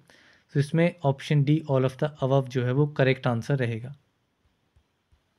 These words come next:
नेक्स्ट क्वेश्चन है, which of the following capsule size accommodates the highest volume? So कौन सा कैप्सूल साइज जो है वो हाईएस्ट वॉल्यूम अकोमोडेट करता है?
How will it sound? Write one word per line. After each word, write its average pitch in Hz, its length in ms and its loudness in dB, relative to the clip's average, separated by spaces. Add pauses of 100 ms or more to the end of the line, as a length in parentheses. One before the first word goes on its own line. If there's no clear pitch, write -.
(1500)
नेक्स्ट 151 280 4
क्वेश्चन 175 320 6
है, 180 220 0 (440)
which 165 200 6
of 190 120 8
the 185 120 6
following 151 360 6
capsule 151 400 2
size 143 360 4 (120)
accommodates 143 720 4
the 143 160 2
highest 139 400 2
volume? 120 380 -4 (680)
So 147 60 -10
कौन 165 260 4
सा 185 180 4
कैप्सूल 160 520 2
साइज 139 340 4
जो 135 100 2
है 151 180 0 (280)
वो 147 60 4
हाईएस्ट 147 500 4
वॉल्यूम 131 380 2
अकोमोडेट 135 600 2
करता 131 320 -2
है? 151 220 -2